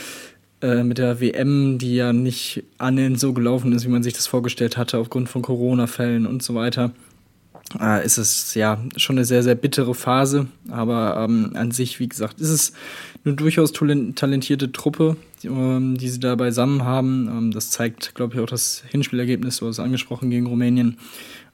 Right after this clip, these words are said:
Ähm, von daher, ja, schauen wir mal. Ich denk, bei der nächsten E M sollten sie auf jeden Fall wieder absolut in der Verlosung sein, dabei, ähm,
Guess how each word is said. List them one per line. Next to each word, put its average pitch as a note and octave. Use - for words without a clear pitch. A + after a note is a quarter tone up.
Ähm, A#2+
von A2+
daher, A2
ja, G2+
schauen A2+
wir G#2+
mal. A#2
Ich A2+
denk, A#2
bei A2
der G#2+
nächsten A2
E B2+
M B2
sollten B2
sie A#2
auf A2+
jeden A#2+
Fall A#2
wieder A2+
absolut B2+
in B2+
der B2
Verlosung C3+
sein, B2+
dabei, B2
ähm, B2+